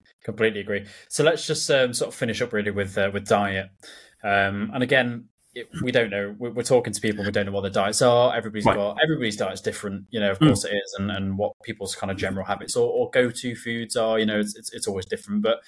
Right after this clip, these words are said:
Speaker 2: Mm.
Speaker 1: I guess, um,
Speaker 2: <clears throat>
Speaker 1: again, the first thing that came to mind for me was, uh, you know, if you are looking to kind of just, um,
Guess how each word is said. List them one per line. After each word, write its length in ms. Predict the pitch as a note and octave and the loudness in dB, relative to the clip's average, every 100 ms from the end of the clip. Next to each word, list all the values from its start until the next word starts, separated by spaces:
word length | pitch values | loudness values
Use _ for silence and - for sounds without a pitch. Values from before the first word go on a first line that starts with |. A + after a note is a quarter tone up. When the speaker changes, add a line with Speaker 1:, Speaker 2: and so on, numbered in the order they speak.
| - | 2
Speaker 2:
Mm. 220 | D#3 A#2+ | 4 4
Speaker 1:
I 320 | - - - | -4 -12 2
guess, 260 | D#3+ - - | 2 4 4
um, 720 | B2 A2+ G#3+ A3 - E3 - - _ | 4 6 6 6 4 0 -2 -8 _
Speaker 2:
<clears throat> 160 | _ - | _ 0
Speaker 1:
again, 180 | C3+ B2 | 2 2
the 60 | |
first 260 | A#2+ C3+ - | 4 4 4
thing 60 | |
that 80 | B2+ | -2
came 180 | A#2 A#2 | -4 -4
to 120 | G#2 | -2
mind 220 | G#2+ G#2 | -2 -2
for 60 | G#2 | 0
me 240 | G#2+ G#2+ | 0 2
was, 580 | G#2 G2 G2 G2 - - _ _ _ _ _ | 0 2 2 2 0 -2 _ _ _ _ _
uh, 360 | A2+ G#2 G2 G2+ | 0 2 4 2
you 120 | A#2+ | 0
know, 80 | G#2 | 0
if 120 | G2+ | 0
you 120 | A2 G#2 | 2 4
are 120 | G2+ | 4
looking 240 | G2 G2+ | 2 -4
to 100 | G2 | -4
kind 180 | - G2 | 0 0
of 80 | F#2 | 0
just, 340 | G#2 - - | 0 0 2
um, 300 | G2 F2+ F2+ | 0 -2 -8